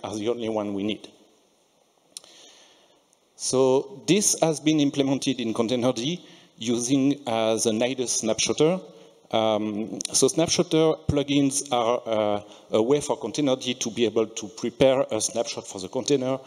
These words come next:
before pulling the image. And, um, what the NIDUS Snapshotter does in the confidential container, uh, situation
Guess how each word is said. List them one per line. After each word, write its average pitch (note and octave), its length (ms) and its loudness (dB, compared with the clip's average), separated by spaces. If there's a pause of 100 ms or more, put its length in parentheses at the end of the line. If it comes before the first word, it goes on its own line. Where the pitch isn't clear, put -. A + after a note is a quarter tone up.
(320)
before B2 360 4
pulling A#2 300 -2
the A2 160 -2
image. C3 400 -4 (680)
And, A#2 320 -4 (320)
um, A2 640 -2 (1600)
what C#3 220 2
the C#3 60 -2
NIDUS E3 320 2
Snapshotter C#3 460 2
does B2+ 360 4
in A2 100 -4
the G#2 120 0
confidential A#2 500 0
container, B2 480 -2 (200)
uh, G#2 340 0 (720)
situation A2+ 800 -2